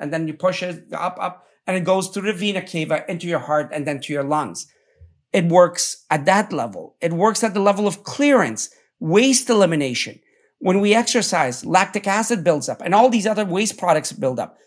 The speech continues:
Well, guess what? When you exercise, the blood flow gets increased, the lymphatic flow increases, and you eliminate waste. So at every level, exercise affects blood flow.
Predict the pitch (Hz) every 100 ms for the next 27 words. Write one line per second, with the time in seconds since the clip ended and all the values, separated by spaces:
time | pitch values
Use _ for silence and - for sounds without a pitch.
0 | _ 208 180 160 180 208 247 208 - _
1 | _ 165 175 175 170 202 185 214 196 165
2 | 135 170 190 - 202 180 196 214 208 202
3 | 185 170 - - 151 135 170 185 196 -
4 | 220 208 160 175 170 170 - _ - 226
5 | 220 220 214 220 220 220 190 240 294 247
6 | - - - _ _ - 208 - 214 180
7 | - 233 277 277 247 240 208 220 247 170
8 | 143 151 _ _ _ - 202 202 202 190
9 | 180 156 143 135 123 - - - 127 151
10 | 185 - 233 277 -